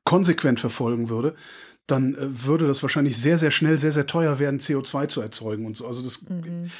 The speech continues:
Speaker 1: selbst da gibt's Möglichkeiten, dass
Speaker 2: Mhm.
Speaker 1: die Grünen mit denen, ne? Also, aber, also ich hab so ein, ein sehr, sehr heiteres, äh, Zukunfts-, äh, wie nennt man das?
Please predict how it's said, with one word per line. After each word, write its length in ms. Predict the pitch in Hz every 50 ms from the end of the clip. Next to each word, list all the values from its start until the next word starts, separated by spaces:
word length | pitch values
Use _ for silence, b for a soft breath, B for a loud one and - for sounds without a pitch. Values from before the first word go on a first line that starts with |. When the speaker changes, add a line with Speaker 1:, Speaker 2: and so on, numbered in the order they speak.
| B B
Speaker 1:
selbst 400 | B - 180 202 202 202 - -
da 300 | 175 185 208 220 214 190
gibt's 460 | 160 156 185 175 - - - - - -
Möglichkeiten, 720 | 160 170 190 233 226 165 147 - - - 170 175 196 170
dass 100 | 160 196
Speaker 2:
Mhm. 40 | 202
Speaker 1:
die 80 | 180 156
Grünen 280 | 151 143 180 190 185
mit 160 | 170 165 156 -
denen, 260 | 156 160 160 151 127
ne? 140 | 165 262 269 B B B B B B B
Also, 200 | - 156 165 180 B B B B _ _ -
aber, 280 | - 147 156 160 147 - _ _ _ _ _ _ _ _ _ _ _ _ _ _ _ _ _ _ _ -
also 160 | 170 151 160
ich 120 | 160 - 175
hab 100 | 196 -
so 100 | - 180
ein, 200 | 170 165 170 170
ein 160 | 160 156 151
sehr, 340 | 147 156 180 190 185 165 -
sehr 320 | - 151 160 165 147 120 -
heiteres, 580 | 170 214 226 - 208 175 196 180 - - -
äh, 460 | - - 160 165 160 156 160 156 156 147
Zukunfts-, 1160 | - - - - - - - 202 233 233 - 196 185 175 - - - - - - - - - -
äh, 320 | 196 - 165 170 165 165
wie 60 | 165 180
nennt 180 | 190 190 196
man 100 | 180 175
das? 260 | 175 175 175 - -